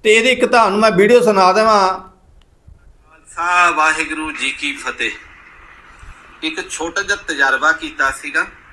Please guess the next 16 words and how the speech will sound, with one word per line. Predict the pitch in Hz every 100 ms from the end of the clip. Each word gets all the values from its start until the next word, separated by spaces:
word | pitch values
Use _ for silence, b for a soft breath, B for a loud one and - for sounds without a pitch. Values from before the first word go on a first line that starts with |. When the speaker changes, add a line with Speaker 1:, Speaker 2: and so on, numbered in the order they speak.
| - - - - - - -
Speaker 2:
ਦੇਖਦਾ | 123 160 170 175 170
ਸੀਗਾ | 170 170
ਕਿੰਨਾ | 170 160 156 160
ਕੁ | 160
ਸਕਸੈਸਫੁੱਲ | 160 147 - - 131 - 147 139 143
ਹੁੰਦਾ | 143 135 127 139
ਹੈ, | 123 - B B B -
ਕਿੰਨਾ | 165 175 196 196
ਕੁ | 185
ਉਹਦਾ | 190 190 190 - 151
ਅਸਰਦਾਰ | 151 160 139 135 147 143
ਹੁੰਦਾ | 143 135 131
ਹੈ, | - - - - -
ਦਮਦਾਰ | 135 143 143 143 143
ਹੁੰਦਾ | 131 117
ਹੈ। | 104